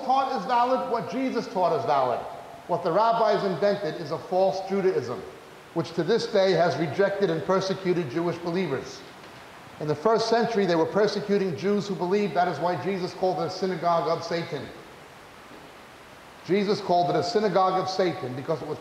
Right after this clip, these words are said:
persecuting believing Jews and their families with something called the Birkat Minim, and because it was leading Jewish people away from their own Messiah and the way of salvation. Hence,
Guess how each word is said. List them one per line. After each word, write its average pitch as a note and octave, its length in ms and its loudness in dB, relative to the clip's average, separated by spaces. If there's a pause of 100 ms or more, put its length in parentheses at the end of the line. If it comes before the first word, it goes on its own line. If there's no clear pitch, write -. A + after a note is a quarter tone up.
persecuting F#3 540 -2
believing D#3+ 460 -4
Jews E3 260 -4
and D#3 100 -6
their D#3 80 -4
families D#3 460 -2
with B2+ 120 -8
something D#3 320 -4
called D#3 200 2
the C#3 40 0
Birkat D#3 480 0
Minim, D3+ 400 0 (800)
and C#3 100 -6
because F3 380 2
it F#3+ 80 2
was C#3+ 220 -2
leading E3+ 280 -2
Jewish F3+ 360 0
people D3 340 0
away D3 220 2
from C#3 140 -6
their C#3 100 0
own D3 120 2
Messiah C#3 440 0
and B2 100 -4
the B2+ 80 -4
way C3+ 80 0
of C3 100 -4
salvation. C3 480 -2 (4000)
Hence, C4+ 520 0